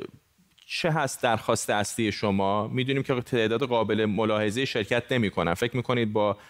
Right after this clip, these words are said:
بیانیهٔ شما این احتمال وجود داره که بر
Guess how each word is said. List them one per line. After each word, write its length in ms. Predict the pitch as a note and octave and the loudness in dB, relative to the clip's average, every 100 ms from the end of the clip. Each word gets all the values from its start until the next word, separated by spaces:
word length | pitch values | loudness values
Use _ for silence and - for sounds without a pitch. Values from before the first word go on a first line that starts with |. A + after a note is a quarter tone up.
| - | -2
بیانیهٔ 320 | G#2+ G#2 G#2 | 0 2 2
شما 240 | G#2 A2 A#2 | 0 0 0
این 120 | A#2 | 0
احتمال 380 | A2 A2+ A2 A#2 | 0 0 0 2
وجود 240 | A2+ A2 A#2+ | 0 -2 0
داره 220 | A#2+ A2+ | 0 0
که 120 | B2 | -2
بر 400 | G2+ G#2+ G2+ G2 | 0 0 2 0